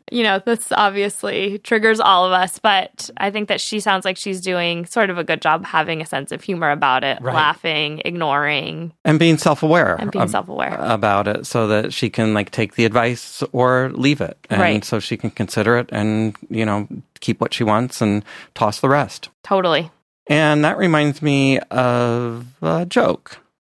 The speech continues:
Speaker 1: Uh-oh, it sounded like you went, "A joke," 'cause
Speaker 2: Well
Speaker 1: you're, like, questioning if, if you are questioning if it's even a joke, then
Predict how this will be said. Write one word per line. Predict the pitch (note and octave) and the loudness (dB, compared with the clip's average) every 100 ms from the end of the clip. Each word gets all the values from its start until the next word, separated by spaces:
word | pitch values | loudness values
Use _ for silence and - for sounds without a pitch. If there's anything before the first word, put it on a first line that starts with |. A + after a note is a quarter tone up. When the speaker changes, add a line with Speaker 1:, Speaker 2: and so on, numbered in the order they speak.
| _ _ - | _ _ -2
Speaker 1:
Uh-oh, | A3 F3+ F#3 G#3+ | 0 2 0 -2
it | A3+ A3 - | -4 -4 0
sounded | G3+ G3 F#3+ | 0 0 -4
like | G3+ | -6
you | G3 | -8
went, | - | -4
"A | F#3+ D#4 | 0 0
joke," | E4+ G#4+ D5+ - - D3+ F#3+ | 2 2 2 0 -4 -8 -12
'cause | - | -4
Speaker 2:
Well | G#3 D#4+ B3 | 0 2 4
Speaker 1:
you're, | B3 | 4
like, | A3 A3 | 2 2
questioning | C4 B3+ - G#3+ G3 | 2 2 0 -2 -2
if, | G3 | -2
if | - B3+ | -2 -2
you | A3+ A#3 D#4+ G4+ | 0 4 6 6
are | - F4+ | 6 2
questioning | - - F4+ E4+ - F#4+ F#4+ | -2 -2 0 2 2 2 2
if | F#4+ | 2
it's | F#4 B3+ | 2 2
even | E4+ E4+ | 0 2
a | F4 | 0
joke, | D4 E4+ E4+ D#4+ B3 | 2 2 2 -2 -2
then | A#3+ A3 A3 | -2 -2 -8